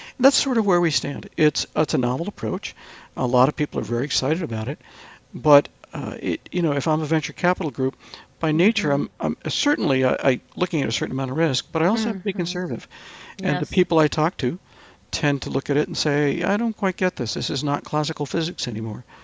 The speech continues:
Speaker 1: What do you mean quantum mechanics? I don't quite get what you're getting at."
Speaker 2: Mm.
Speaker 1: It's, so it's a different approach. It's a, it's an obstacle.
Speaker 2: Yeah, you're ahead of your time in a <laughs> sense.
Speaker 1: Well, I, I think so, but as I say,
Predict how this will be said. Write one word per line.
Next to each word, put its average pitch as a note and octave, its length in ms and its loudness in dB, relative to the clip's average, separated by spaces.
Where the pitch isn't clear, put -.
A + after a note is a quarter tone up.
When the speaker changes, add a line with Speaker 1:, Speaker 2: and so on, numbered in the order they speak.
Speaker 1:
What D#3 80 -4
do - 40 0
you D#3 40 0
mean D#3+ 140 -2
quantum B2+ 300 -4
mechanics? A#2+ 480 -6
I D#3+ 100 -6
don't F#3+ 200 -6
quite F#3 220 -8
get - 140 -4
what E3 140 -10
you're F3+ 60 -8
getting D#3 220 -4
at." B2+ 180 -10
Speaker 2:
Mm. G3+ 240 -8
Speaker 1:
It's, A3+ 100 2
so D4 120 0
it's B3 100 0
a B3 40 2
different G#3 280 0
approach. - 320 -6
It's - 180 -10
a, D#3+ 60 0
it's - 120 -6
an D#3 80 2
obstacle. D3 420 -4
Speaker 2:
Yeah, B3+ 260 0
you're A3+ 260 0
ahead A3 240 2
of G#3+ 140 0
your G3 300 -2
time F3 520 -2
in E3 160 -4
a F#3 60 0
<laughs> - 140 -6
sense. - 520 2
Speaker 1:
Well, A#3+ 240 10
I, A3 180 8
I A3 40 6
think A#3 260 6
so, C3 260 4
but D#3+ 160 2
as D#3 160 4
I E3 80 4
say, D#3+ 340 2